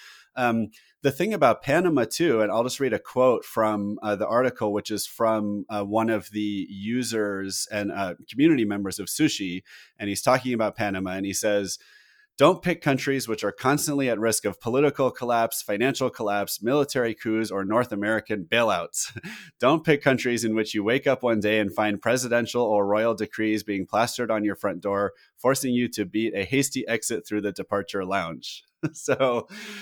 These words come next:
um, very critical here of Panama. Um, you know, again, I, <laughs> well, tell, why, so wh-, why, why are you laughing before I share my, my response?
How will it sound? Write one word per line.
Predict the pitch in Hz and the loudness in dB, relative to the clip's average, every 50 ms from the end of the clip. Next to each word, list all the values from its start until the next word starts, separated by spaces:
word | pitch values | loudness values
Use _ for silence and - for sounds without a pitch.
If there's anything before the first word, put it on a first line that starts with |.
| 196 175 - - | -16 -14 -6 0
um, | 117 113 113 110 110 107 107 98 - _ - _ _ _ _ | 4 6 6 6 6 4 2 -2 -4 _ -20 _ _ _ _
very | 113 131 139 165 180 - | 6 8 8 8 8 6
critical | - 165 151 156 151 151 160 156 156 151 | 6 6 6 6 6 6 6 6 6 6
here | 151 156 151 147 151 151 151 151 | 6 4 4 4 4 4 2 2
of | 139 117 131 120 - | 4 2 2 2 2
Panama. | - 135 117 120 127 127 147 147 151 156 160 165 160 - 98 123 123 123 117 117 | 2 2 4 4 4 4 2 2 2 2 0 0 -2 -2 2 4 4 6 6 4
Um, | 117 113 113 117 - | 4 2 0 -2 -2
you | - 120 120 | 0 0 2
know, | 120 120 | 2 2
again, | 120 113 104 120 120 117 | 2 2 2 0 2 2
I, | 117 120 - - - - | 0 0 -2 -6 -8 -2
<laughs> | 135 131 110 - - - - 151 415 392 392 403 - - 381 415 - - 196 208 214 214 214 214 202 185 170 - | 2 2 4 4 4 6 6 8 8 8 8 8 6 6 4 4 -4 -10 -10 -10 -8 -8 -6 -6 -6 -6 0 6
well, | 139 147 143 | 8 8 8
tell, | 143 - 160 165 147 | 8 8 6 6 6
why, | 147 147 147 147 | 6 6 6 6
so | 143 - 147 143 139 143 - 123 135 | 4 4 2 2 2 0 -2 -2 0
wh-, | - - 147 - - | 2 4 6 6 6
why, | 139 139 143 147 147 | 6 6 6 6 4
why | 135 131 135 143 143 | 4 2 4 4 4
are | 143 | 4
you | 135 131 127 120 | 2 2 0 0
laughing | 110 104 101 98 - 104 95 95 | 0 0 0 0 -4 -6 -6 -6
before | 101 98 - - 110 | -8 -8 -6 -2 -2
I | 101 101 101 101 | 0 0 0 -2
share | 92 - - 104 98 98 | -6 -6 -4 -4 -4 -4
my, | 95 101 95 95 95 95 98 95 95 - | -4 -4 -4 -4 -4 -4 -4 -4 -6 -8
my | 107 107 104 | -6 -6 -4
response? | 101 101 101 - - - 92 87 87 90 | -4 -4 -6 -6 -6 -6 -6 -6 -6 -8